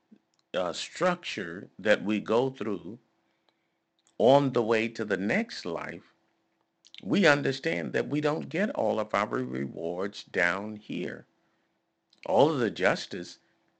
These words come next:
is not applied down here. As the Bible said, God says, "Vengeance is mine," and then he says, "I will repay." So, the people who have done you wrong, the people who've gotten away with,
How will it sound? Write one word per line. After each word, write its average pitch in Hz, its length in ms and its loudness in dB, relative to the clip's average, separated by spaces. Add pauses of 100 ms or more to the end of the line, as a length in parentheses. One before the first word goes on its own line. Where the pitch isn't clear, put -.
is 104 180 0
not 95 320 0
applied 90 500 -4
down 98 280 2
here. 131 180 -4
As 95 160 -4
the 104 60 -4
Bible 110 400 -2
said, 101 240 -6 (280)
God 160 360 -2
says, 127 340 -6 (260)
"Vengeance 139 800 -2
is 98 240 -4
mine," 98 720 -2 (440)
and 104 120 -2
then 156 140 2
he 135 80 0
says, 110 380 -4 (120)
"I 180 540 0
will 87 400 -2
repay." 85 640 -6 (1400)
So, 95 460 2 (320)
the 90 100 -6
people 117 360 0
who 117 160 0
have 95 120 -2
done 107 220 2
you 107 100 -2
wrong, 110 540 -4 (480)
the 90 80 -10
people 113 320 -2
who've 95 140 0
gotten 104 300 -2
away 101 320 0
with, 92 440 -4